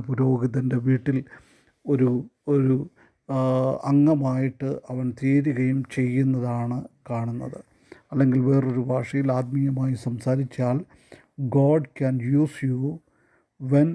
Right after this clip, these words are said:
you live in the world, but not of the world. നാം ഈ ലോകത്തിൽ ഈ ലോകക്കാരെ അല്ലാതെ ജീവിക്കണം. ഈ ലോകത്തിൽ ഉള്ളവരെ പോലെ നാം ജീവിക്കുമ്പോൾ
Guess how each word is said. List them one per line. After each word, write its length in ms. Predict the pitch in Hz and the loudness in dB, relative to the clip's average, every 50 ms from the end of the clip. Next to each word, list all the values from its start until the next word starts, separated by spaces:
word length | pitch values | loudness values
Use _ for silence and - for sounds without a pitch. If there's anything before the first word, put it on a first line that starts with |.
| 233 - 143 | -4 -6 -2
you 100 | 131 139 135 127 135 135 | 0 2 2 2 2 2
live 260 | 147 151 160 165 170 - - _ 135 | 4 4 4 4 2 -2 -4 _ -2
in 60 | 127 127 120 | -2 -2 -2
the 60 | 123 113 113 | -2 -2 0
world, 400 | 131 135 127 120 123 143 147 151 151 - _ _ _ _ _ _ | 0 0 0 0 -2 -4 -6 -10 -12 -16 _ _ _ _ _ _
but 220 | - 120 131 135 - - 135 - 135 123 | -4 -2 -2 -2 -2 -6 -10 -6 -2 0
not 220 | 127 135 147 147 143 - 139 | 2 2 2 2 0 -2 -4
of 80 | 127 113 120 | -4 -2 -4
the 100 | 120 117 113 120 | -4 -4 -2 -2
world. 340 | 120 123 127 - - - - _ _ _ _ _ _ _ _ _ _ - - - _ _ _ _ 143 139 | -4 -4 -6 -10 -12 -16 -20 _ _ _ _ _ _ _ _ _ _ -20 -20 -20 _ _ _ _ 0 4
നാം 300 | 135 139 147 151 160 160 160 - - _ 151 147 | 4 6 4 4 2 0 -2 -4 -8 _ 0 2
ഈ 20 | 151 160 147 139 | 2 2 4 2
ലോകത്തിൽ 520 | 135 143 151 147 143 165 - - 139 131 131 135 143 - - _ _ 147 147 | 4 4 4 2 0 -2 -4 -6 -8 -6 -6 -6 -8 -10 -12 _ _ -4 0
ഈ 40 | 151 151 147 143 143 | 0 0 2 0 0
ലോകക്കാരെ 920 | 139 135 151 160 139 170 170 - _ - 156 156 151 151 143 151 147 151 147 147 147 - - 135 131 | 0 0 -2 -2 -2 -4 -6 -6 _ -6 -2 0 2 2 2 2 2 4 2 2 0 -4 -8 -8 -4
അല്ലാതെ 840 | 127 131 131 135 139 147 160 160 160 160 170 175 175 175 165 180 185 - - 147 107 | -2 0 0 0 2 4 4 4 4 4 2 2 2 2 0 0 -2 -2 -4 -4 -2
ജീവിക്കണം. 500 | 123 127 123 127 - - 117 - - - _ _ _ _ _ _ _ _ _ _ - 143 | -2 -2 -2 -4 -6 -8 -10 -12 -12 -18 _ _ _ _ _ _ _ _ _ _ 0 2
ഈ 20 | 147 151 156 151 135 | 4 4 4 4 2
ലോകത്തിൽ 840 | 139 139 147 151 147 - 175 156 - _ _ _ _ _ _ 170 156 165 185 202 233 - 156 | 4 4 4 4 2 0 -4 -6 -6 _ _ _ _ _ _ -2 -2 -2 -2 -4 -6 -6 -4
ഉള്ളവരെ 460 | 135 139 139 143 147 143 151 143 147 143 139 139 - | -2 2 2 2 2 2 2 2 2 2 2 -2 -4
പോലെ 460 | 147 139 135 131 135 139 139 139 156 196 - - - 135 139 | -2 -2 0 2 2 2 2 2 0 0 -2 -4 -4 -2 0
നാം 160 | 135 135 135 135 127 - - | 0 0 0 0 -2 0 2
ജീവിക്കുമ്പോൾ 760 | 147 151 165 175 160 135 - 147 127 127 120 120 127 131 143 | 2 2 4 2 -2 -2 -2 -2 -2 -2 -2 -2 -2 -2 -2